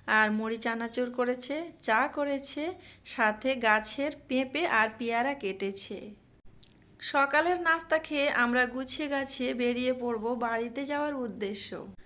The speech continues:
মামার বাড়িতে এসে অনেক এনজয় করেছি,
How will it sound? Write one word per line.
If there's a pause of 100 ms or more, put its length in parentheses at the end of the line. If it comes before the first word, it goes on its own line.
(480)
মামার
বাড়িতে
এসে
অনেক
এনজয়
করেছি,